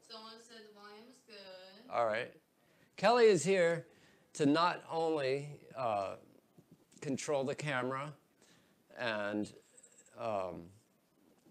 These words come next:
Speaker 2: pan and zoom, but she'll be reading questions that you send in, uh, and I can answer them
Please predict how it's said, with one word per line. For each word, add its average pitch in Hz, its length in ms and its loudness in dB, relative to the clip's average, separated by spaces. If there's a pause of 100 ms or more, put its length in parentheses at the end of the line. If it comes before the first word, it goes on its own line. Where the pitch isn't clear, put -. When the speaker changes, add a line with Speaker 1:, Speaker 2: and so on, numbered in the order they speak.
(240)
Speaker 2:
pan 127 440 -6 (200)
and 127 120 -2
zoom, 131 680 0 (140)
but 123 440 -4 (160)
she'll 160 400 -2
be 135 560 0 (160)
reading 147 540 2
questions 147 960 -6
that - 260 -4
you 131 140 -4
send 127 420 -6
in, 143 400 -4 (720)
uh, 101 300 -4 (140)
and 113 200 -6
I 123 160 -2
can 120 200 -8
answer 131 500 -8
them 110 420 -8